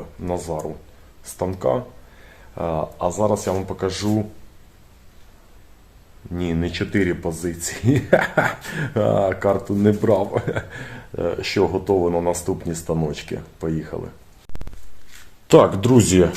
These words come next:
е, значить, дивіться, на наступний стано-, наступний станочок, це у нас буде для, е, Марії. Марія, вам привіт, надвірна. От. Е... Готова майже матриця.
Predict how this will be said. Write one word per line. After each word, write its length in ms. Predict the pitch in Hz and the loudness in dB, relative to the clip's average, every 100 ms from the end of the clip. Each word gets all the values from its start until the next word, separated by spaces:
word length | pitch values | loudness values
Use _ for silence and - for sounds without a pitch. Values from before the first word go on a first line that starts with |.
| - 104 | -2 6
е, 200 | 87 90 | 8 8
значить, 560 | 87 110 107 - 95 87 | 6 8 8 6 0 4
дивіться, 520 | 104 104 - 82 76 - | 6 6 6 4 4 2
на 220 | 95 98 | 6 8
наступний 560 | 101 - 117 104 98 | 6 4 0 2 2
стано-, 480 | 92 - 101 123 - - | 2 4 4 4 2 4
наступний 500 | 117 117 - 87 87 | 4 4 0 2 0
станочок, 500 | - 107 139 143 85 | 6 6 6 4 -2
це 120 | - 104 | 4 4
у 60 | |
нас 200 | 95 87 | 6 4
буде 300 | 90 98 87 | 2 0 0
для, 340 | 85 92 82 - - - - - | 2 4 4 2 -6 -20 -16 -2
е, 440 | 82 80 80 80 78 - | 2 4 4 2 0 -2
Марії. 540 | 92 107 139 147 139 127 127 - - - - - - | 4 6 6 6 4 2 -6 -16 -16 -16 -18 -20 0
Марія, 360 | 92 95 95 85 | 4 6 8 8
вам 200 | 87 87 | 8 6
привіт, 480 | 90 92 131 135 - - | 4 6 6 4 -2 2
надвірна. 720 | 90 87 101 143 135 120 113 113 - - | 4 4 8 8 10 8 6 2 -12 -8
От. 420 | 87 92 92 87 - - - - - - - - - - - - - - - - - - | 0 2 2 2 -8 -20 -20 -20 -20 -14 -14 -14 -16 -16 -16 -16 -20 -20 -20 -20 -20 2
Е... 40 | 117 123 123 127 120 120 117 - 117 | 8 10 10 10 12 12 10 8 6
Готова 440 | 143 180 120 104 | 6 8 10 10
майже 380 | 110 104 101 123 | 10 10 8 8
матриця. 840 | 156 170 165 139 - 139 131 127 | 8 8 8 4 6 8 10 8